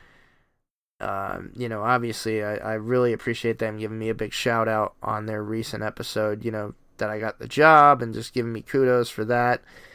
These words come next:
Uh, and I gotta add a, another group here, another podcast here, but the Tap the Craft. I have been absolutely hooked on them.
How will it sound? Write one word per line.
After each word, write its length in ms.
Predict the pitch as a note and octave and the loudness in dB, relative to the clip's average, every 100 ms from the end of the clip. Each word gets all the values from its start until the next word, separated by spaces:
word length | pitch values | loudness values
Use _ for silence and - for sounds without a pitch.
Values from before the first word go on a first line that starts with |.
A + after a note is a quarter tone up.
| - _ _ - | -20 _ _ -8
Uh, 320 | G2+ G#2 G2+ - | -4 -4 -4 2
and 120 | E3 | 4
I 80 | G3+ | 6
gotta 200 | B3 A3+ | 6 6
add 200 | G#3 G3 | 6 4
a, 180 | D3+ | 2
another 300 | C#3+ D#3 F3 | 0 0 0
group 320 | D#3+ F3 A3+ - | 2 2 0 0
here, 360 | B2 A#2 A#2 | 2 4 4
another 360 | A#2 A#2+ B2 A#2 | 0 -4 -4 -6
podcast 680 | - - F#2 - B2 A#2 - | -4 -2 0 0 -2 -2 -4
here, 120 | A2+ | -4
but 180 | G#2 B2 | -4 -12
the 140 | - | -16
Tap 320 | - E3 F3 - | 0 2 2 0
the 120 | B2+ | -6
Craft. 720 | - E3 F3 A#2 G#2+ - - _ _ _ _ _ _ _ - - | 0 4 6 4 0 -8 -20 _ _ _ _ _ _ _ -20 -8
I 140 | B2 D#3+ | 2 6
have 160 | E3+ | 6
been 140 | C#3 A#2+ | 4 -2
absolutely 540 | C#3+ E3 - D3+ B2 | 0 0 0 -2 -2
hooked 320 | - F#3 - | -2 -4 -2
on 200 | A#2+ G#2+ | -2 -2
them. 320 | G#2+ G#2+ A2 | -6 -8 -8